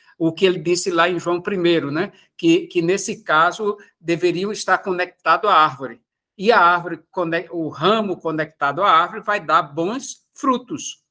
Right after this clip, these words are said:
E nesse caso, esses bons frutos é o resultado desse relacionamento com o seu mestre. Então, não esqueçamos a parte de segunda-feira, em nome de Jesus, está dizendo,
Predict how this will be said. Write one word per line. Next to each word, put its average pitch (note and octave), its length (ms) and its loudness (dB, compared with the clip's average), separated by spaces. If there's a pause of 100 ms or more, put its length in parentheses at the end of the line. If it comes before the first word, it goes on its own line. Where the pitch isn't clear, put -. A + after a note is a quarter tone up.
(400)
E G#2 100 -2
nesse D#3+ 460 -2
caso, F3 400 0
esses E3 240 -6
bons E3+ 260 -4
frutos G3+ 300 -6
é G#3+ 60 0
o G3+ 60 -2
resultado G3+ 800 -2
desse E3 320 -4
relacionamento D#3+ 1000 -2 (240)
com F#3+ 160 2
o F#3 60 -2
seu A3 280 2
mestre. D3 560 -6 (320)
Então, E3+ 320 0
não F#3+ 240 -2
esqueçamos E3 760 -2
a C#3+ 80 -2
parte D3 400 -4
de C#3 120 -10
segunda-feira, C#3 800 -6
em D3+ 60 -2
nome C#3+ 180 -2
de C3 120 -8
Jesus, B2+ 440 -2
está F3+ 240 0
dizendo, D3 420 -4